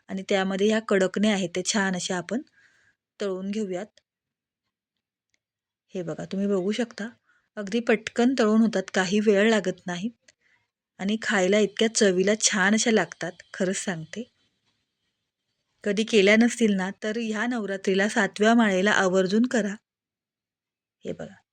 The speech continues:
छान असा बदामी रंग येईपर्यंत तळून घ्यायचे आहेत,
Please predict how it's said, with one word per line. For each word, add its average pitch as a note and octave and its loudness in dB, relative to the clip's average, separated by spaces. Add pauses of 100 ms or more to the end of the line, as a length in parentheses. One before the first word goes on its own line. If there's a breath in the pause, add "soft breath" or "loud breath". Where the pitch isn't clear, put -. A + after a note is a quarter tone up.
(560)
छान A3+ 2
असा A3+ 0
बदामी G3+ 4
रंग G#3+ 4
येईपर्यंत F#3 2
तळून F3+ 0
घ्यायचे F#3 -4
आहेत, F3 -4